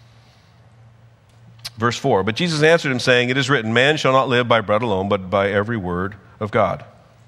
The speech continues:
Jesus quotes Deuteronomy chapter eight, verse three. Deuteronomy seems to be Jesus' favorite book.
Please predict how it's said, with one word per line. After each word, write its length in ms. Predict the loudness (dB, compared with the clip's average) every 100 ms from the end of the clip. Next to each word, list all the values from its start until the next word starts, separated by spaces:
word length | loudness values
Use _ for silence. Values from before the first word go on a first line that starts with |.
| _ _ _ _ -20 -20 _ _ _ -14
Jesus 380 | -6 -4 -4 -6
quotes 360 | -4 -4 -4
Deuteronomy 460 | -10 -8 -4 -4 -6
chapter 340 | -4 -6 -6 -8
eight, 200 | -8 -10 -18
verse 320 | -10 -10 -10
three. 260 | -8 -8 -10 -16 _ -20 -20 _ -4
Deuteronomy 440 | 0 2 2 2
seems 260 | -4 -6 -6
to 80 | -6
be 80 | -6
Jesus' 380 | -6 -8 -8 -4
favorite 300 | -4 -4 -8
book. 260 | -8 -8